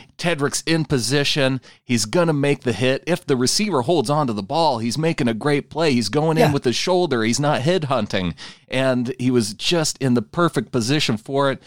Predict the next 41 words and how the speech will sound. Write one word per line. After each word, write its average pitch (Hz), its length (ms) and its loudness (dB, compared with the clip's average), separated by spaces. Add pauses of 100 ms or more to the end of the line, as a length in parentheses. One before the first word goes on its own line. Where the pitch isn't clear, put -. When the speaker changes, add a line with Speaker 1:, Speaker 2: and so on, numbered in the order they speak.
(220)
Speaker 1:
He 156 200 -2
gets 151 260 0
called 123 260 0
for 127 140 -2
the 107 180 0
unnecessary 117 600 0
roughness 120 480 -2
on 113 220 -2
that 117 300 -2 (400)
particular 135 460 -2
play. 139 380 0
But 180 180 0
I'll 180 80 4
balance 175 480 -4
this 160 160 -4
out, 156 240 -2
too, 127 320 0 (320)
by 117 160 -2
saying 123 600 -2 (500)
I 180 160 0
don't 202 180 -4
like 131 240 -2
the 131 120 -10
call 135 480 0 (400)
on 147 180 0
Russell 151 380 0
Wilson 120 500 0 (260)
getting 135 220 0
hit 139 300 0
in 131 140 -2
the, 123 520 0
with 139 220 0
the 123 80 -2
hand 143 440 0
in 113 160 2
the 110 60 0
helmet 131 460 -2
on 120 160 2
the 107 80 -2
follow 135 320 0
through 104 400 0